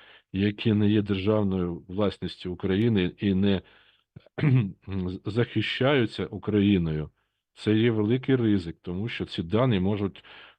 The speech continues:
бути потім опосередковано <clears throat> застосовані, е, не на користь України. Ну, я вже не кажу про кон-, конфіденційну інформацію, це вже взагалі повинно бути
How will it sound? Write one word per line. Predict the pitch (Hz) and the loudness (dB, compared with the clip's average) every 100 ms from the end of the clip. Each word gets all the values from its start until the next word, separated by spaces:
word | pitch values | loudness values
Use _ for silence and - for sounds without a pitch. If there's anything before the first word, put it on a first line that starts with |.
| - | -10
бути | 85 113 127 104 | -2 0 2 -2
потім | - 107 107 92 | 0 -2 0 -2
опосередковано | 90 - - 98 92 - 123 127 113 98 87 _ - - _ _ _ | -4 -6 -4 -2 -2 -2 0 2 2 0 -2 _ -20 -20 _ _ _
<clears throat> | 127 113 - _ | -4 -4 -4 _
застосовані, | 110 101 104 - 98 127 127 120 117 107 98 _ _ _ _ _ _ _ _ _ _ 85 | -10 -8 -8 -8 -6 0 0 2 0 -2 -6 _ _ _ _ _ _ _ _ _ _ -14
е, | 85 82 80 | -10 -10 -6
не | 98 135 | 0 2
на | 120 | 2
користь | - 104 98 - | 2 2 0 -4
України. | 90 92 85 71 64 67 _ _ _ _ _ _ _ | -8 -6 -6 -6 -10 -14 _ _ _ _ _ _ _
Ну, | - 107 131 147 | -8 -2 2 4
я | 135 | 4
вже | 127 123 | 4 4
не | 117 | 2
кажу | 117 104 104 | 2 0 0
про | 110 | -2
кон-, | - 110 - _ | -2 -2 -4 _
конфіденційну | 117 113 - 104 107 - 175 190 160 123 | -2 0 0 0 -2 0 2 4 4 2
інформацію, | 104 107 98 90 80 - 80 | 0 -2 -2 -2 -4 -8 -12
це | - 107 | -4 -2
вже | 101 | 0
взагалі | 98 95 101 110 117 | 0 2 2 2 0
повинно | 110 95 95 92 92 | 0 -2 0 0 -2
бути | 82 98 98 92 | -4 -6 -2 -2